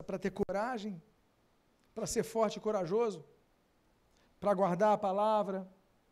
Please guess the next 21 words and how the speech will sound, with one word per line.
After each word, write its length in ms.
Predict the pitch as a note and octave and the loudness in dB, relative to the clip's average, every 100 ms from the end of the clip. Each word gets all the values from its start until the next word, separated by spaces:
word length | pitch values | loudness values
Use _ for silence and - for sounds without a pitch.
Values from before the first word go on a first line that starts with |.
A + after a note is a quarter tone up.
| _ - | _ -20
de 80 | E3+ | -6
que 120 | E3+ | -2
recebeu, 720 | F3+ - F#3 F#3+ G#3 G#3 G3 - _ _ _ _ _ _ _ _ _ _ _ - _ | -2 -2 0 2 2 0 -6 -16 _ _ _ _ _ _ _ _ _ _ _ -20 _
para 220 | A3 G#3+ | 6 6
praticar 460 | G#3+ A3+ A3 A#3 A#3 | 6 2 2 8 8
a 40 | |
palavra 720 | A#3 A3+ A#3 A#3 G#3+ G#3+ A3 G3 - _ _ - | 8 8 8 6 4 2 -2 -6 -18 _ _ -4
que 100 | G3 | 0
recebeu, 800 | G#3 G#3 G3 G3+ G#3+ G#3+ G#3 - _ _ _ _ - _ - | 0 2 4 6 6 4 -2 -10 _ _ _ _ -20 _ 2
para 180 | A#3 | 4
falar 340 | A3 B3 A#3+ C4+ | 6 6 8 8
da 100 | B3 | 6
palavra 840 | C4 A#3+ B3+ B3+ A3+ A#3 A3+ A3 - _ _ _ _ _ - | 6 6 8 6 6 4 0 -4 -16 _ _ _ _ _ -2
que 140 | A3+ | 4
recebeu, 920 | A3 A3 A3+ F#3 A3+ A#3+ A#3+ A#3+ - - - | 6 6 4 10 10 12 8 4 -8 -20 -8
para 160 | - A3+ | 2 6
meditar 440 | B3+ B3+ B3+ C#4+ | 6 6 6 8
na 120 | D4+ C#4+ | 8 8
palavra 580 | C#4 B3+ C#4+ C#4 C4+ | 8 10 10 8 6
que 100 | B3+ | 4
recebeu. 720 | B3+ B3 B3+ G#3+ A#3 C4+ C#4 | 4 4 6 10 12 12 10